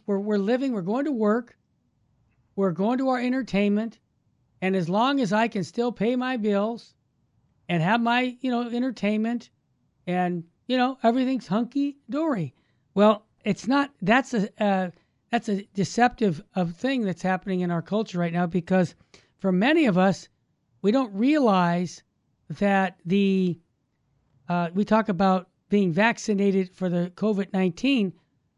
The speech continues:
What about a vaccination from sin, which is the sacraments, which is staying close to Jesus? But I don't think people realize that at their exit interview,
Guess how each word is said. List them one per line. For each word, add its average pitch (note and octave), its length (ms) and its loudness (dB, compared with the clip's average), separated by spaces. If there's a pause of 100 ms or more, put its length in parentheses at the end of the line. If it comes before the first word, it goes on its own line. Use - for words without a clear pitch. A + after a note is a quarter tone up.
(400)
What G#3 200 -2
about D4+ 300 -4
a - 20 -6
vaccination A#3 760 -2
from F3 200 -4
sin, F3 560 -6 (380)
which F#3+ 200 -4
is F#3+ 160 -2
the D#3+ 120 -8
sacraments, F3+ 920 -6 (280)
which G3+ 180 2
is G3 220 0 (120)
staying B3+ 340 -4
close A#3 320 -4
to G3+ 100 -6
Jesus? G3+ 480 -2 (320)
But G3+ 100 -4
I A3 80 2
don't D4+ 220 -2
think D4 180 -4
people B3 280 -4
realize G#3 680 -2
that G3 220 -2
at G3+ 140 -4
their G#3 220 -6
exit A3+ 420 -4
interview, F3 600 0